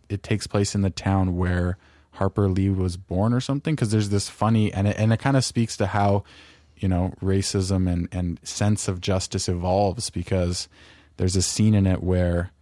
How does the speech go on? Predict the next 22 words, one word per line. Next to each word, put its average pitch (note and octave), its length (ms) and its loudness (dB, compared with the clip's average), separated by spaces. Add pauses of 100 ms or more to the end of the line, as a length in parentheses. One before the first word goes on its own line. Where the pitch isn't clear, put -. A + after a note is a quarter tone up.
(320)
Michael F2 320 0
B. F2 140 0
Jordan, F2+ 680 0
Brian F2+ 240 2
Stevenson's F2+ 880 -4
character, F2 680 -2 (760)
um, E2+ 580 -2 (960)
goes F#2 400 2
to F2+ 380 0
the F2 460 -2 (500)
district - 340 -4
attorney F2+ 580 0 (600)
to - 80 -6
be F2 160 0
like, E2 240 -2 (100)
"Okay, E2+ 100 -4
we E2+ 100 -2
gotta F2+ 200 0
relook F2 300 0
at F2+ 80 -6
this F2+ 140 -4
case." F#2 520 -4